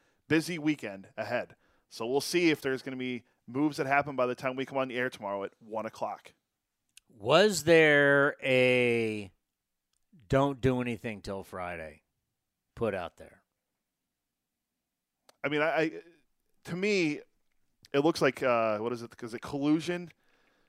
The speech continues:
Speaker 1: or, uh, t-, tampering? Sorry, tampering. It looks like tampering if you have a deal announced. If the,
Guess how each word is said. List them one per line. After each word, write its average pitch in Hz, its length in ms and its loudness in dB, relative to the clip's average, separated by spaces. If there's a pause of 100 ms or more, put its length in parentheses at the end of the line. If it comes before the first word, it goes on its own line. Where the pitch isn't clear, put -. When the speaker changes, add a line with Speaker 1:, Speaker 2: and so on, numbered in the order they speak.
(280)
Speaker 1:
or, 123 200 2
uh, 113 280 0
t-, 196 120 -4
tampering? 147 460 0
Sorry, 101 220 -8
tampering. 117 600 -4 (560)
It 131 60 -6
looks 160 160 0
like 156 120 0
tampering 147 420 -2
if 117 140 -10
you 120 380 -6
have 123 200 -4
a 113 80 -4
deal 123 260 -2
announced. 110 440 -4
If 139 120 -10
the, 135 80 -10